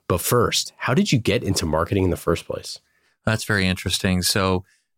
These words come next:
Speaker 2: I actually was an actor and went to
Speaker 1: I didn't
Speaker 2: school
Speaker 1: know
Speaker 2: for
Speaker 1: that.
Speaker 2: that. Yes.
Speaker 1: Oh, no
Speaker 2: <laughs>
Speaker 1: kidding.
Speaker 2: So I have a little bit of that in my blood. I started when I was very young, uh, performing at the Fulton Opera House, which is the oldest inland opera house in the U S.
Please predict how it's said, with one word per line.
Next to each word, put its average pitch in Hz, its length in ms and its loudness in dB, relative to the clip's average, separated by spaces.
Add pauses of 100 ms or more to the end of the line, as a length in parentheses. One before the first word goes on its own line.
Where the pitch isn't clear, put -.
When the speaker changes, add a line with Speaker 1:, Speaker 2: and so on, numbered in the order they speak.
(160)
Speaker 2:
I 104 100 0
actually 107 600 0 (220)
was 98 260 -2
an 87 80 0
actor 87 520 -2 (280)
and 90 160 -2
went 92 160 -2
to - 60 -2
Speaker 1:
I - 40 2
didn't 320 180 4
Speaker 2:
school 101 40 2
Speaker 1:
know 92 140 2
Speaker 2:
for 120 60 2
Speaker 1:
that. 190 100 0
Speaker 2:
that. 92 240 -2
Yes. 101 580 2
Speaker 1:
Oh, 233 340 4
no 175 200 2
Speaker 2:
<laughs> - 0 -
Speaker 1:
kidding. 247 480 2 (480)
Speaker 2:
So - 160 0
I 117 40 2
have 107 100 0
a 113 40 2
little 110 220 4
bit 101 160 -2
of 92 80 0
that 95 180 2
in 87 80 0
my 85 140 -2
blood. 87 260 0
I 87 120 2
started 90 460 -4
when 87 160 -2
I 82 80 -6
was 82 180 -8
very 90 240 2
young, 90 420 -4 (400)
uh, 82 220 0
performing 92 500 -2
at 85 120 -4
the - 60 -4
Fulton 98 320 -4
Opera 92 360 -2
House, 82 340 -4
which 87 160 -6
is 82 140 -6
the 92 160 -4
oldest 95 360 -4
inland 90 320 -6
opera 87 340 -6
house 87 300 -4
in 92 140 -4
the 87 80 0
U 85 180 4
S. 98 360 -2